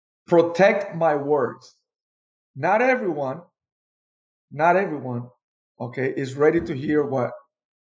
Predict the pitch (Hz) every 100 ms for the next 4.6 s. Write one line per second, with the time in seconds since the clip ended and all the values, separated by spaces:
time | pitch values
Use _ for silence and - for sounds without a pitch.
0 | _ _ _ _ _ _ 131 151 208 208
1 | 127 120 147 165 139 139 - _ _ _
2 | _ _ _ _ _ - 139 139 139 -
3 | 175 - - - _ _ _ _ _ _
4 | _ - 131 131 147